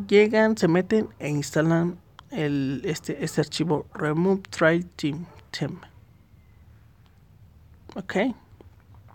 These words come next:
Por mi parte es todo. Yo soy Mundo Tsukuyomi. Nos vemos hasta la próxima. Si tienen alguna duda, si quieren que les haga un video de cómo instalar el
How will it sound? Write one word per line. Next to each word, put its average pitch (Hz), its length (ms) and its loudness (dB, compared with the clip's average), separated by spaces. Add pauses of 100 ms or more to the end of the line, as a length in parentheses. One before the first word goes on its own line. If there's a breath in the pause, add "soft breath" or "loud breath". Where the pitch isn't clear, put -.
(760 loud breath)
Por 202 140 8
mi 175 140 10
parte - 280 0
es - 80 -14
todo. 143 280 0
Yo 131 220 0
soy 131 180 0
Mundo 143 320 2
Tsukuyomi. 143 560 0
Nos 135 160 0
vemos - 240 -6
hasta - 120 -4
la 139 80 0
próxima. 170 540 2 (380 loud breath)
Si - 120 -14
tienen 165 300 4
alguna 165 380 4
duda, 185 420 4
si - 160 -14
quieren 156 380 2
que 160 100 -4
les 160 160 -2
haga 143 120 -2
un 151 100 0
video 143 180 0
de 50 120 -10
cómo 170 200 -2
instalar 160 420 0 (320)
el 101 540 -2